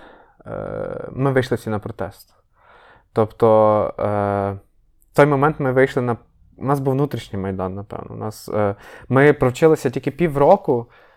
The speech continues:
але ми йшли на протест проти нашого ректора. Тобто ми йшли на протест з тими людьми, які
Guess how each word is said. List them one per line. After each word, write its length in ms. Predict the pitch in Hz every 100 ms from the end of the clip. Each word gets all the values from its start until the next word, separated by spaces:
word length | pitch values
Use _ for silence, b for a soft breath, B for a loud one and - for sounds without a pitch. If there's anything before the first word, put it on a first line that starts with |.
| b b b _ _ _
але 200 | 127 135
ми 180 | 143 143
йшли 220 | - 135
на 100 | 127
протест 400 | 127 123 123 -
проти 220 | 123 120
нашого 360 | 117 110 117 120
ректора. 400 | 98 - 92 -
Тобто 440 | 95 104 107 95 -
ми 120 | 113
йшли 180 | 117 131
на 80 | 123
протест 300 | 123 131 123
з 40 |
тими 220 | - 123
людьми, 240 | 120 117 117
які 360 | 107 - 110